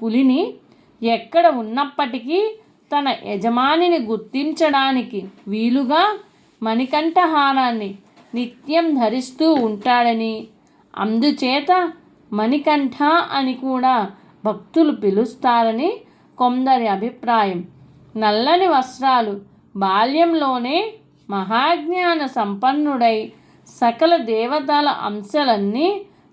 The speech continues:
తనలో ఇముడ్చుకున్నాడు. నవగ్రహాల ప్రభావం మానవ లోకంలో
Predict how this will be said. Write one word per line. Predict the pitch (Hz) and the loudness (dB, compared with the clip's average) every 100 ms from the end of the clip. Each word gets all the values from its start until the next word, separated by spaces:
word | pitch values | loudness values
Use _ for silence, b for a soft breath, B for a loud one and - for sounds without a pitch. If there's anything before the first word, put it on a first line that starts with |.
| - | 0
తనలో | 254 285 302 320 | 0 2 2 2
ఇముడ్చుకున్నాడు. | 247 226 233 - - 339 294 262 233 214 190 180 - b b b - | 0 -4 -6 -8 -2 -2 0 -2 0 2 0 -4 -12 b b b -8
నవగ్రహాల | 190 175 220 254 311 339 285 330 349 339 | -2 0 0 0 2 2 4 4 4 2
ప్రభావం | 311 214 196 220 247 233 208 202 - b b _ | 0 -4 -4 0 0 0 -2 -6 -12 b b _
మానవ | 214 208 214 277 339 320 | -4 -2 0 2 4 4
లోకంలో | 240 233 226 247 240 226 214 214 | 4 2 0 -2 0 2 2 -2